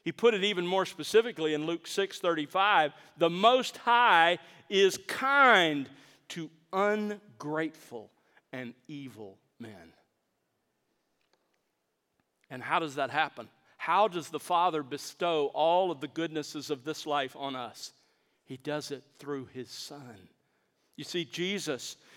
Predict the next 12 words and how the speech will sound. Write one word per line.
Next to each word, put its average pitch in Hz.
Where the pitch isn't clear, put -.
is 165
the 160
one 180
through 196
whom 165
God 180
created 185
all 180
things. 165
Colossians 196
one 202
sixteen, 196